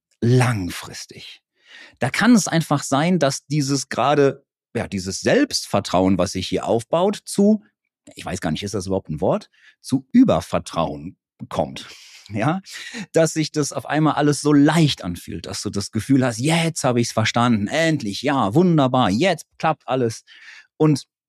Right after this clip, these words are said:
so typische Fehler, die in solchen Situationen dann passieren oder nach so einer Gewinnserie passiert, es könnte sein, dass du jetzt vielleicht völlig unnötig dein Risiko erhöhst.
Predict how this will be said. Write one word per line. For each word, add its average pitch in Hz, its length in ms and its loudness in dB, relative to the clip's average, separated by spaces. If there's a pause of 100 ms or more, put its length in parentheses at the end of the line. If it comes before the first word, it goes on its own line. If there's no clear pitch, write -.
(400)
so 123 100 0
typische 170 520 0
Fehler, 196 420 0
die 117 120 2
in 113 120 2
solchen 113 340 0
Situationen 113 800 2
dann 104 180 2
passieren 147 600 2
oder 95 160 0
nach 117 400 2
so - 100 -2
einer 95 220 -2
Gewinnserie 98 720 0
passiert, 156 560 -2 (520)
es - 120 -16
könnte 156 320 -2
sein, 135 320 2
dass 113 220 -4
du 107 140 -4
jetzt 127 360 -2
vielleicht 113 380 0
völlig 185 500 0
unnötig 135 840 4 (380)
dein 117 480 -2
Risiko 98 580 -4
erhöhst. - 520 -20